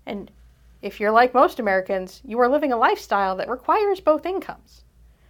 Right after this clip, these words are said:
So where is that money coming from? Well, if you have insurance, you're normally trying to get enough insurance to supplement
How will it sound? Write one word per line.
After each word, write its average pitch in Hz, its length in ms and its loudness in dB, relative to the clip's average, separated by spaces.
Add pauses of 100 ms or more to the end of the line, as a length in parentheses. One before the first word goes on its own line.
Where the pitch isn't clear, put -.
(220)
So 247 400 0 (240)
where 277 360 2
is 320 120 -4
that 269 200 0
money 254 240 -2
coming 294 340 -8
from? - 300 -12 (580)
Well, 190 380 0 (1200)
if 208 200 -10
you 208 80 -6
have 208 200 0
insurance, 240 720 -4 (320)
you're 254 180 0
normally 247 460 2
trying 214 420 -6
to 202 460 -8 (360)
get 226 200 2
enough 226 400 -4
insurance 202 760 -4 (380)
to 208 160 -12
supplement 208 920 -4